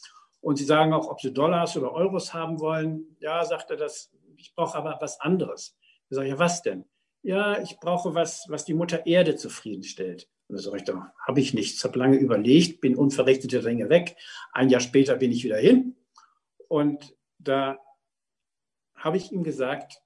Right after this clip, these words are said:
hat er mich gefragt und, äh, sagte ich, „Ja, ich erzähle überall das, was Sie mir gesagt haben. Und das erzähle ich jetzt eben auch, dass Mutter Erde alles zurückgegeben werden muss, was man ihr entnimmt.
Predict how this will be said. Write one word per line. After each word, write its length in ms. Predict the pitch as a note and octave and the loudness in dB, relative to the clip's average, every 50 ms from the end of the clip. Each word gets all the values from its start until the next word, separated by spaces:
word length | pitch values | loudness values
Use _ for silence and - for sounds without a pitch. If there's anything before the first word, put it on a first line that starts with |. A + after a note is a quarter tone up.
| _ _ - | _ _ -6
hat 140 | - C#3 | -2 0
er 60 | D3+ D3+ | 2 2
mich 180 | E3 D#3 - | 2 0 -2
gefragt 680 | - C3+ - - - G#2+ A2+ C3 C3+ - - - - | -6 -10 -10 -10 -10 -8 -6 -6 -6 -8 -12 -16 -20
und, 460 | - - - C3 B2+ B2 B2 B2 - C3+ | -16 -12 -8 -6 -6 -6 -8 -6 0 2
äh, 460 | C3 B2+ B2+ B2+ B2+ B2+ B2 B2+ - - _ _ _ _ _ _ _ _ _ _ _ _ _ - | 2 4 4 4 2 0 0 -2 -6 -14 _ _ _ _ _ _ _ _ _ _ _ _ _ -2
sagte 300 | D#3 - D3 C#3 - C3+ | 2 2 2 2 0 -4
ich, 120 | B2+ - | -2 0
„Ja, 360 | C#3 B2+ A#2+ B2 D3 - - - - - - _ _ _ _ | 0 0 0 -2 -4 -6 -8 -14 -20 -20 -20 _ _ _ _
ich 340 | - F#3 F3+ - - - - | -2 -2 -2 -2 -4 -8 -8
erzähle 440 | E3 D#3 - - - F#3+ F3+ E3+ E3 | -8 -8 -8 -4 -2 0 0 0 0
überall 880 | D#3+ - E3 G3 G#3 G#3 G3 F#3 - E3 D3 B2 A2+ A2+ G2+ - - _ _ _ _ _ _ _ _ _ | -2 -2 -4 -4 0 0 0 0 -2 -4 -4 -4 -4 -6 -8 -12 -16 _ _ _ _ _ _ _ _ _
das, 460 | - C3+ C3 B2+ - - - - - | -4 -2 -2 -2 -4 -8 -14 -12 -10
was 140 | C#3+ C#3 - | -8 -6 -2
Sie 100 | - E3+ | 0 2
mir 160 | E3 F3+ F3 | 2 2 2
gesagt 480 | F3 F#3+ F#3 - G3 E3+ - - - - | 2 0 -2 -2 -4 -6 -8 -12 -14 -12
haben. 320 | G2 - - - - - _ _ _ _ _ _ _ _ _ - | -12 -12 -12 -16 -20 -20 _ _ _ _ _ _ _ _ _ -14
Und 160 | B2+ C#3+ B2+ | -12 -8 -8
das 140 | C3 B2+ - | -6 -4 -4
erzähle 320 | C#3+ - - D#3 C#3 C#3+ | -4 -4 -2 0 2 2
ich 100 | C3+ C#3 | 4 4
jetzt 320 | F3 E3+ E3+ - - - - | 4 4 2 0 -2 4 6
eben 280 | D#3+ E3+ D#3+ D#3+ - | 6 6 6 2 2
auch, 380 | D#3 D#3 C#3+ - - - - - _ _ _ _ _ _ _ _ _ _ _ _ _ _ _ _ _ _ _ _ _ _ _ | 4 4 4 4 2 -2 -14 -20 _ _ _ _ _ _ _ _ _ _ _ _ _ _ _ _ _ _ _ _ _ _ _
dass 200 | B2+ B2 - - | -10 -8 -4 -2
Mutter 360 | D3+ D3+ E3 - E3 D3 - | -2 0 0 -2 -2 -4 -2
Erde 460 | D3 C3+ C#3 D3+ D3+ D#3+ F3+ F3+ F3+ - - - | -2 0 0 0 -2 -4 -6 -6 -8 -10 -12 -8
alles 340 | C3 C#3 D3+ E3+ D#3+ - | -6 -4 -2 -4 -4 -6
zurückgegeben 760 | - - E3 D#3 F#3 F3 - D#3+ - - B2 A2+ - D3+ D3 - | -8 -10 -8 -8 -8 -6 -6 -8 -8 -8 -10 -10 -10 -10 -8 -6
werden 260 | B2+ A2 A#2 A2+ A#2+ C3 | -6 -6 -4 -4 -4 -2
muss, 240 | D3 D3 - - D3 | -2 -4 -4 -6 -6
was 200 | C3+ - - - | -6 -6 -6 -8
man 140 | - - C#3 | -8 -6 -4
ihr 180 | C3+ C3+ C#3 | -4 -4 -4
entnimmt. 600 | C3 - - D3+ E3 D#3+ A2+ F#2 - - - - | -4 -4 0 2 4 4 2 2 -4 -12 -18 -20